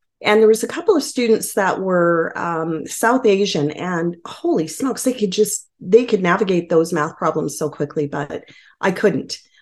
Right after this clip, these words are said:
Um, I really, really struggled with that. And,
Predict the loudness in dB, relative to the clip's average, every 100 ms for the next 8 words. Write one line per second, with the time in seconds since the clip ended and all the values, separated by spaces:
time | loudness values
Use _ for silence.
0 | -6 -2 0 -2 -2 -4 -2 2 2 2
1 | 2 2 -2 -6 -6 -2 0 0 -2 -8
2 | -8 -8 -8 -8 -14 -20 -20 -12 0 4
3 | 4 2